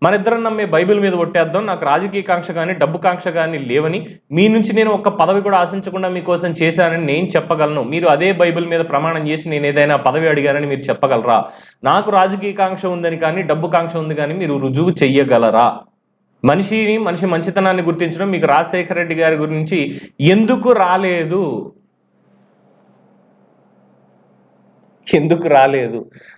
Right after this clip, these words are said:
రాజశేఖర రెడ్డి ఏనాడు స్వలాభం కోసం ఆశించలేదు. ఆయన హృదయంలో, హృదయంలో పెరిగిన దాన్ని నేను, నమ్మిన ఆశయాల కోసం ఏ విధంగా అయితే త్యాగం చేసే మనసు ఆయనకు ఉందో, అదే విధంగా నిస్వార్థంగా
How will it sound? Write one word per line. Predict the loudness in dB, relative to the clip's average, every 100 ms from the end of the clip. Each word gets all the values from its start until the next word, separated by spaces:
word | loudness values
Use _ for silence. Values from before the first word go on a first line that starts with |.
| 4
రాజశేఖర | 4 2 -2 0 0
రెడ్డి | 0 -2
ఏనాడు | 0 0 -2
స్వలాభం | 0 4 4 4 2
కోసం | 0 0
ఆశించలేదు. | 0 0 -2 -4 -2 0 -2 -8 _ _ _ _ _ _ 2
ఆయన | 2 2
హృదయంలో, | 0 -2 0 0
హృదయంలో | -2 0 0 4 2
పెరిగిన | 2 0 0
దాన్ని | 2 2 0
నేను, | -4 -2 -2 -6 -12 -8 0
నమ్మిన | 2 4
ఆశయాల | 4 4 2 4
కోసం | 2 0 0
ఏ | -2
విధంగా | 0 2
అయితే | 2 2
త్యాగం | 2 2 4 -2
చేసే | -6 -4
మనసు | -4 -2 0
ఆయనకు | 0 0 -4
ఉందో, | 2 4
అదే | 4 4
విధంగా | 2 -2
నిస్వార్థంగా | -4 0 2 2 2 2 2 2